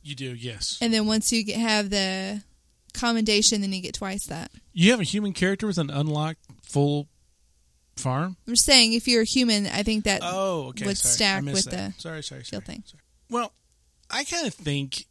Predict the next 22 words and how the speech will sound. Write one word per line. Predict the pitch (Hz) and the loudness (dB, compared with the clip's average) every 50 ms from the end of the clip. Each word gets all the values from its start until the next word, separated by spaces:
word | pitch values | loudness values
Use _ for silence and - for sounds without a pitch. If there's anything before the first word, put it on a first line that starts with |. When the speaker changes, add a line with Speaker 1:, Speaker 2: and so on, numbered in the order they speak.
| _ _ _ _ _ _ _ - | _ _ _ _ _ _ _ -2
Speaker 1:
as | 156 143 147 | 0 0 2
a | 143 | 0
way | 139 139 135 135 135 135 143 143 143 147 147 | -2 -2 -2 -2 0 0 0 0 0 -2 -2
to | 139 - - 135 131 127 127 123 120 117 117 113 113 110 107 107 _ | -2 -2 -2 0 0 0 0 0 0 -2 -2 -4 -4 -6 -8 -10 _
possibly | - 120 123 127 139 135 - 139 131 127 | -10 -8 -6 0 2 2 4 2 2 -6
get | 120 120 131 127 120 | -4 -4 -4 -4 -2
a | |
little | 123 131 127 127 123 | -2 -2 -2 -2 -4
more | 120 123 131 139 135 143 151 | -4 -2 -2 -2 -2 -4 -4
rep, | 147 156 165 175 196 _ _ _ _ _ _ _ _ _ _ _ _ _ _ _ | -4 -4 -4 -4 -6 _ _ _ _ _ _ _ _ _ _ _ _ _ _ _
you | - 160 | -8 -8
know, | 156 | -4
'cause | - 160 151 | -4 -4 -2
we | 160 170 | 0 0
all | 185 190 185 | 0 0 0
want | 180 175 170 - _ _ _ _ _ _ _ _ _ | 0 -2 -4 -6 _ _ _ _ _ _ _ _ _
different | - 175 160 170 143 139 | -6 -4 -2 -2 -2 0
ways | 143 147 143 143 | 0 2 0 0
to | 135 | -2
get | 135 139 131 | -4 -8 -6
more | 127 135 139 | -4 -4 -2
rep. | 123 123 127 147 | -2 -4 -6 -8